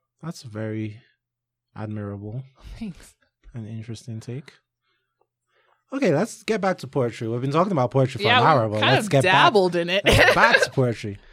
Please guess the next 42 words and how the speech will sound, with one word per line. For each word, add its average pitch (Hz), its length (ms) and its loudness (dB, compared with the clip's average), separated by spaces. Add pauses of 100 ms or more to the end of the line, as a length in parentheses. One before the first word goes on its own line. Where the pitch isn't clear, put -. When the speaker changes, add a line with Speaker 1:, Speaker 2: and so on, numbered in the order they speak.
(380)
Speaker 1:
Poetry 214 460 4
has 160 160 2
seen 147 300 -4
you 131 220 -2
go 117 200 -4
places, 104 680 -10
meet 107 240 -10
people, 98 520 -12 (500)
do 120 160 -2
a - 20 -2
lot 101 200 -6
of 92 40 -16
stuff. - 460 -16
Speaker 2:
Mm-hmm. 185 280 -8 (380)
Speaker 1:
Uh, 110 160 -10
I - 40 -8
was 107 120 -8
doing 135 140 -4
some 170 160 -2
research 127 320 0
for - 160 -8
this 101 140 -10
episode, 101 420 -10
and 95 160 -10
I 95 80 -8
stumbled 107 460 -10
on 92 400 -12
your, 90 760 -14 (1800)
the 107 100 -10
competition 110 640 -10
you 107 100 -8
entered 110 300 -10
into 107 300 -10
in 101 220 -10
twenty 104 260 -10
ten, 160 480 -6
Speaker 2:
Mm-hmm. 185 220 -8
Speaker 1:
Brave 104 200 -8
Voices. 139 560 -10 (100)
Speaker 2:
Brave 180 160 -8
New 180 140 -8
Voices. 175 420 -14